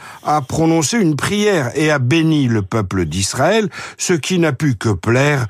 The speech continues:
aux trente pour cent de Brésiliens évangéliques pour lesquels la création de l'État d'Israël en mille neuf cent quarante-huit est la réalisation d'une prophétie biblique. Le conflit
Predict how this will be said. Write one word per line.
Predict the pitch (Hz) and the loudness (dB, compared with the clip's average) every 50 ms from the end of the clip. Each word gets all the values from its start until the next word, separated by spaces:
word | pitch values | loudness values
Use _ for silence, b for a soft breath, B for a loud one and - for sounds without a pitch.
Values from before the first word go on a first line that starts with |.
| B B B B - | B B B B -2
aux | 143 143 135 | 0 0 0
trente | - - - 170 175 160 135 - | -2 -2 0 0 0 0 -2 -4
pour | - - 165 139 - | -4 -4 -2 -2 -2
cent | - - 139 123 110 | 0 0 2 2 2
de | 92 101 | 2 2
Brésiliens | 95 87 92 107 117 110 98 104 113 110 107 107 104 92 85 | 0 0 0 2 2 2 2 2 2 2 2 2 2 2 0
évangéliques | 78 80 110 110 101 101 101 98 92 95 127 143 160 196 226 214 175 - - 107 92 B B B B B B B B B _ - | 0 0 0 2 2 2 2 2 2 0 0 0 2 0 0 -2 -4 -6 -6 -8 -8 B B B B B B B B B _ 0
pour | 202 240 233 | 2 2 2
lesquels | 233 220 214 170 - - 226 220 208 175 139 113 | 2 2 0 -2 -2 -2 -2 0 0 0 0 0
la | 131 147 151 139 | 0 0 0 0
création | - - - 156 185 170 151 139 120 - - - 135 120 | -2 -4 -2 0 0 2 2 2 0 0 -2 0 0 0
de | 104 90 98 | 2 2 2
l'État | 95 95 87 - 92 82 | 0 0 0 -2 -2 -2
d'Israël | 80 85 82 - - 95 98 101 92 90 - | -2 -4 -4 -4 -2 0 0 0 0 -2 -2
en | - 90 92 98 | -2 -2 0 2
mille | 101 104 101 | 2 2 2
neuf | 101 98 95 | 2 0 -2
cent | - - 92 82 | -2 -4 -6 -6
quarante-huit | - - 107 80 69 73 76 - - - 104 107 101 - B B B B B | -4 -4 -2 -2 0 -2 -4 -4 -4 -2 -2 -2 -2 -4 B B B B B
est | 147 147 151 | 0 2 2
la | 156 151 | 2 2
réalisation | 139 131 147 147 139 135 127 117 98 101 90 85 - - 104 107 110 107 B B B B 98 | 2 2 2 2 2 2 2 2 2 0 -2 -2 -2 -2 -2 -2 -2 -2 B B B B -2
d'une | 101 117 120 107 92 | 0 2 2 2 0
prophétie | - 107 113 101 - - 104 95 87 - - - 151 160 156 | -2 -2 -2 -2 0 0 0 0 0 -2 -4 -2 -2 0 0
biblique. | 147 156 175 180 180 185 190 185 160 123 98 - - - - - _ _ _ B B B B B B B B B B B B | 0 0 0 0 0 0 2 2 0 0 -2 -6 -12 -14 -18 -20 _ _ _ B B B B B B B B B B B B
Le | 160 180 208 233 220 | 0 2 2 2 0
conflit | - - 196 208 202 180 131 - 190 208 220 208 | 0 0 2 2 2 2 0 -2 -2 -2 -2 -2